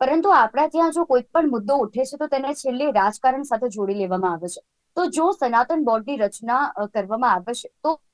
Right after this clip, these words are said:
તો આપને લાગે છે કે તે પણ રાજકારણની સાથે જોડવામાં આવશે? અને જો નથી જોડવામાં આવતું રાજકારણ સાથે તો, અ, કેટલું તેને રાજકારણથી જોડવું યોગ્ય રહેશે? કારણ કે હંમેશા એ કોઈ પણ મુદ્દો આપણે લઈએ છીએ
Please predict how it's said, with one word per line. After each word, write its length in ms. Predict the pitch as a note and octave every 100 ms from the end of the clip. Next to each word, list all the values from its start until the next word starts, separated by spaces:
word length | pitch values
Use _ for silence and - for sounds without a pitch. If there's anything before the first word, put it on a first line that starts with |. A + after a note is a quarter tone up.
| -
તો 100 | D#4+
આપને 420 | - A3 A3+ D#4
લાગે 280 | C#4 C4 E4
છે 140 | F4
કે 100 | E4+
તે 220 | - B3+
પણ 220 | B3+ E4
રાજકારણની 600 | C#4+ C4 C4 D4 C4+ C#4
સાથે 260 | C#4+ C4+ C4+
જોડવામાં 380 | B3+ A3 A#3+ A#3
આવશે? 280 | G#3 - C4 _ -
અને 180 | C4 D4+
જો 240 | C4 D#4+
નથી 400 | C#4+ A3+ A3 F4+
જોડવામાં 380 | C#4 A3+ A3 A3
આવતું 260 | G3 A3+ G#3
રાજકારણ 400 | G3+ - G#3+ A3
સાથે 280 | G#3 G#3
તો, 200 | A3 E4+ E4+ _ -
અ, 200 | A#3 A#3
કેટલું 460 | A#3+ D#4+ - G4 F#4+
તેને 180 | D4+ D4+
રાજકારણથી 760 | A#3+ A#3 B3 D4 C#4 D4 D4+ D4
જોડવું 460 | A#3 A3 B3 D4
યોગ્ય 360 | G#3 A3 G#3+ B3
રહેશે? 280 | F#3+ F#3 G#3
કારણ 160 | A#3
કે 80 | A#3+
હંમેશા 440 | A#3 G3 C4+ D4+ D4+
એ 200 | - C4
કોઈ 120 | C4 C4
પણ 140 | E4+
મુદ્દો 260 | D4 B3 C4+
આપણે 240 | C4+ B3
લઈએ 300 | B3+ G#3+ A#3
છીએ 160 | C4 F#3